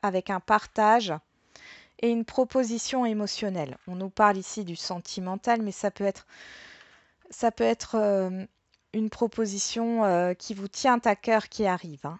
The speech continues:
Il y a du partage, il y a de l'abondance au niveau des communications. Ça peut nous parler du passé, bien sûr, à une proposition par rapport à quelque chose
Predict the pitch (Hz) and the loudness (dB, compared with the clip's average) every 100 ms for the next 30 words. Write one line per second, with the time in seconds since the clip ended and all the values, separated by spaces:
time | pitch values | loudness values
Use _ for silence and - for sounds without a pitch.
0 | _ 185 175 214 240 240 233 233 - - | _ -12 4 6 6 4 2 2 2 2
1 | 208 214 214 - - 180 226 233 226 226 | 4 4 2 -4 -12 2 6 6 6 6
2 | 226 226 226 233 208 202 208 208 185 - | 4 2 0 0 -2 -2 -2 -2 -2 -2
3 | 240 233 240 233 233 226 - 214 196 - | 0 0 0 2 2 2 -2 -6 -8 -10
4 | _ - - - - - 233 226 247 247 | _ -20 -20 -18 -12 2 4 4 2 2
5 | 233 233 226 190 185 - - 240 - 240 | 4 4 4 0 -4 0 6 6 6 0
6 | 233 220 190 - 226 226 202 190 - 202 | 0 0 -2 -4 -4 -2 -4 -4 -8 -4
7 | 214 196 202 247 247 220 180 196 208 196 | -4 -4 -4 -4 0 0 2 0 -2 -2
8 | 202 196 202 240 226 | -4 -6 -6 -6 -6